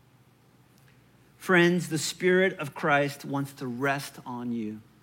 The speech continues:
so that you can do the things Christ did.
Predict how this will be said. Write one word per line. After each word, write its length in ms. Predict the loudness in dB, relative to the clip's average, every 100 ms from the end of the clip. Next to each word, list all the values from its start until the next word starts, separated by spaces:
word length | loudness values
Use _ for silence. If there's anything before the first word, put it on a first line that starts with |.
| _ _ _ _ _ -20 _ -10
so 220 | 2 4
that 180 | 4 2
you 520 | 4 6 6 4 2
can 180 | 0 2
do 160 | 0
the 120 | 0
things 600 | 0 0 0 0 -2 -6 -12
Christ 640 | -4 -2 0 -2 -12 -20 -20 _ _ _ _ _
did. 340 | -4 -4 -4